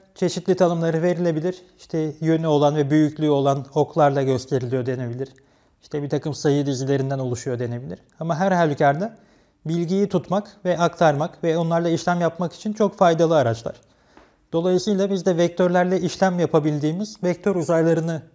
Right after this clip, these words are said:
tanımladık. E, bu tanımı yaparken on tane aksiyon vermiştik. Bunların aslında dikkat ederseniz hepsi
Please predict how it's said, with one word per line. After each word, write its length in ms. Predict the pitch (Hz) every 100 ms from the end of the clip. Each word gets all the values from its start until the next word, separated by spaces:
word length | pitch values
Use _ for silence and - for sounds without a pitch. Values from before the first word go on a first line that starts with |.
| _
tanımladık. 460 | 143 120 117 127 - - _ _ _ _ _ _ -
E, 180 | 135 135
bu 280 | 170 175 - _ _ _ _
tanımı 320 | 170 165 180
yaparken 500 | 180 175 190 175 190
on 200 | 175 185
tane 260 | 180 160 175
aksiyon 420 | 165 - 180 165
vermiştik. 560 | 151 117 120 - - _ _ _ -
Bunların 300 | 185 180 180
aslında 480 | 175 160 175 165 170
dikkat 280 | 170 175 175
ederseniz 520 | 180 175 - 170 160
hepsi 360 | 190 - 196